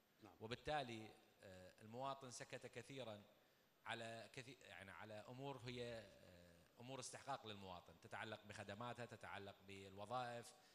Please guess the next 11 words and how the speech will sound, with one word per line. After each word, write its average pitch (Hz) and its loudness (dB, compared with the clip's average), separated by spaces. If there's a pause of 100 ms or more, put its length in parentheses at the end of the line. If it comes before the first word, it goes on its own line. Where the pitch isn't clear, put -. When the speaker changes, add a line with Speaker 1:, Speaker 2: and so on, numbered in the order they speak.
(180)
Speaker 2:
تتعلق 123 4
بالاقتصاد، 131 6
تتعلق 117 0
بمفاصل 139 0
كثيرة، 135 0 (400)
مراعاة 131 4
لانشغال 135 0
الحكومة 127 -4
وانشغال 127 0
المؤسسات 127 0
العراقية 95 0